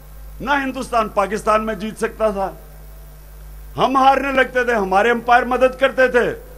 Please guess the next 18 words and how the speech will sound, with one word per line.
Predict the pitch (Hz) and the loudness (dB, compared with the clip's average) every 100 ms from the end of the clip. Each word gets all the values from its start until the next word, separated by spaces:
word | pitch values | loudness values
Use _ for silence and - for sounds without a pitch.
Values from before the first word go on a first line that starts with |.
| - 160 | -14 2
वो | 285 | 4
हारने | 269 262 247 240 | 6 4 0 0
लगते | 214 - 208 | -2 -2 -4
थे | 202 185 | -2 -2
हिंदुस्तान | 190 202 - 202 180 | -2 -4 -2 -2 -2
में, | 165 | -4
उनके | - 190 190 208 | -6 -6 -2 -2
अंपायर | 196 202 202 | 0 0 0
मदद | 202 196 190 | -2 -6 -6
करते | 202 190 185 160 | -6 -6 -8 -8
थे। | 131 - - - - - - - - - - - - - - 254 | -12 -18 -20 -20 -20 -20 -20 -20 -20 -20 -20 -20 -20 -20 -2 0
अब | 277 | 0
एक | 285 262 | -2 -2
ऐसा | 277 269 294 | -2 2 0
मैच | 269 262 254 214 | 2 0 0 -4
हुआ | 226 208 | -2 -2
है | 190 - - - - - - - - - - - - - - - - - 247 | -4 -10 -18 -20 -20 -20 -20 -20 -20 -20 -20 -20 -20 -20 -20 -20 -20 -8 0
कि | 262 | 2